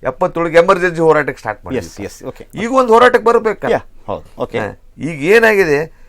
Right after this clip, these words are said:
Speaker 1: ಎಲ್ಲ ವಿಚಾರಗಳನ್ನ ಅವತ್ತು ನೀವು ಮಾತಾಡ್ಕೊತ ಹೋಗಿ ಅದು ಇದನ್ನ ಸ್ಪಂದನೆ ಮಾಡೋಕ್ಕಾಗಲ್ಲ.
Speaker 2: ಹ್ಮ್.
Speaker 1: ನಮ್ಮ, ನಮ್ಮ ಭಾರತದಲ್ಲಿ ಕ್ಲಾರಿಟಿ ಇದೆ.
Speaker 2: ಓಕೆ.
Speaker 1: ಒಂದು, ಒಂದು ವಿಚಾರ ಮಾಡ್ಬೇಕಾಗತ್ತೆ. ಒಂದು ಲೆಫ್ಟಿಸ್ಟ್
Speaker 2: ಹ್ಮ್.
Speaker 1: ಕಮ್ಯುನಿಸ್ಟ್ ಪಾರ್ಟಿಯವರು ಇದ್ದಾರೆ.
Speaker 2: ಹ್ಮ್.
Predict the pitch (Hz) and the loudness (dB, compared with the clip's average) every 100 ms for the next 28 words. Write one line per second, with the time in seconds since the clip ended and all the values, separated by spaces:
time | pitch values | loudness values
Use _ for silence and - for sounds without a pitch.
0 | - - 160 214 220 208 208 208 202 202 | -14 -8 -4 2 2 2 2 2 2 0
1 | 196 190 190 180 175 175 180 180 175 165 | 0 -2 -4 -10 -2 -2 0 -4 -4 -4
2 | 165 160 165 156 151 147 147 160 - 143 | -4 0 0 0 -2 -6 -6 -8 -8 -6
3 | 151 160 147 131 120 98 85 82 - 101 | -4 -2 -2 -4 -4 -8 -10 -18 -16 -16
4 | - 139 165 185 175 - - 165 170 185 | -16 -14 -10 -10 -12 -12 -10 0 2 2
5 | 180 180 180 156 165 196 151 98 71 _ | 0 -12 -6 2 2 2 -2 -6 -8 _
6 | 107 - 98 117 113 107 127 127 117 147 | -18 -18 -14 -12 -12 -10 -10 -8 -6 -4
7 | 123 110 92 85 85 82 - - - - | -4 -6 -8 -12 -16 -18 -20 -20 -20 -8
8 | 143 175 185 190 196 196 - _ - - | -4 -4 0 2 4 2 -2 _ -20 -20
9 | - 127 131 120 - - - - 98 - | -2 -2 -2 -6 -14 -16 -20 -18 -18 -18
10 | - - - - - 147 135 - 104 131 | -20 -20 -20 -18 -12 -8 -8 -6 -6 -6
11 | 135 87 92 - - 104 | -10 -10 -14 -18 -18 -18